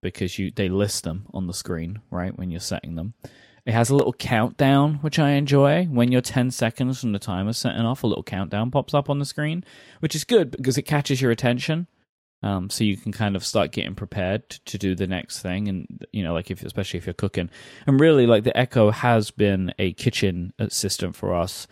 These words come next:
for basically its entire life, and we use it for these things every single day, right? Because we,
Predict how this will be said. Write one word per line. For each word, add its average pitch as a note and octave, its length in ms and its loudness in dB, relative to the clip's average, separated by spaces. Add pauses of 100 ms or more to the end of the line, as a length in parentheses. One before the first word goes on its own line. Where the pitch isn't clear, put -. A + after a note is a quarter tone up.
(220)
for A2 120 -4
basically A#2+ 540 2
its - 160 -6
entire F2+ 360 -4
life, F2+ 460 -2
and F2+ 340 -6 (340)
we A2+ 140 0
use A2+ 320 2
it - 120 0
for G#2+ 100 -4
these G2 200 -2
things F#2 280 -6 (180)
every A2+ 460 2
single F#2+ 400 -2
day, D#2+ 320 -4
right? E2+ 240 -4
Because F#2+ 340 -6
we, G#2+ 460 -2